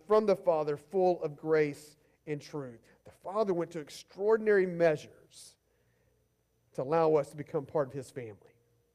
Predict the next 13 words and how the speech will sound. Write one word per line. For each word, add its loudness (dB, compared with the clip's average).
And -20
to -6
me, 4
that's 2
Christmas. -2
And 2
so 8
<clears throat> 0
it's 0
when 4
I 8
started 2
looking 2